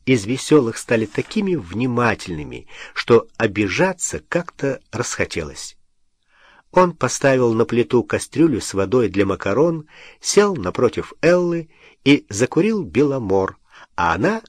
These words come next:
начала рассказывать. Назар так хорошо слушал, что она зачем-то рассказала даже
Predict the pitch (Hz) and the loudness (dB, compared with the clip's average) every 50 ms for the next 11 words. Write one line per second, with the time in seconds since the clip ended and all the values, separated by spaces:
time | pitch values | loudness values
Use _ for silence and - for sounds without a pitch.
0 | _ _ 104 92 85 - - - 87 113 165 196 190 180 - - - - - - | _ _ -10 -10 -6 -6 -6 -4 -2 -2 -2 -2 -4 -8 -10 -10 -10 -8 -10 -10
1 | - - 156 147 - 147 147 131 - - - _ _ _ _ _ _ _ _ _ | -8 -8 -8 -8 -8 -10 -16 -16 -18 -20 -20 _ _ _ _ _ _ _ _ _
2 | _ _ _ _ _ _ _ _ _ _ _ _ _ _ _ _ 101 98 113 110 | _ _ _ _ _ _ _ _ _ _ _ _ _ _ _ _ 0 2 2 2
3 | 110 131 135 131 117 - _ _ _ 139 165 170 - - - - 143 139 143 139 | 4 2 2 2 0 -4 _ _ _ -2 -2 -2 -4 -10 -6 -4 -4 -2 -2 -4
4 | - - - - 113 92 82 - - - 107 143 165 - - - 69 65 - _ | -4 -4 0 0 0 0 -2 -6 -6 -4 -4 -4 -2 -4 -6 -6 -8 -8 -10 _
5 | _ _ _ _ _ _ _ _ _ - - - _ - - - 107 107 123 151 | _ _ _ _ _ _ _ _ _ -20 -20 -10 _ -8 0 2 4 4 4 2
6 | 170 - - - 104 117 113 - 156 160 151 - 139 127 - - - - 113 104 | 0 -2 -6 -2 -2 0 2 2 0 0 2 0 -2 -2 -2 -6 -4 -4 -2 0
7 | 135 156 151 147 117 87 - 147 147 120 123 139 139 | 0 0 0 0 -2 0 0 0 0 0 2 0 0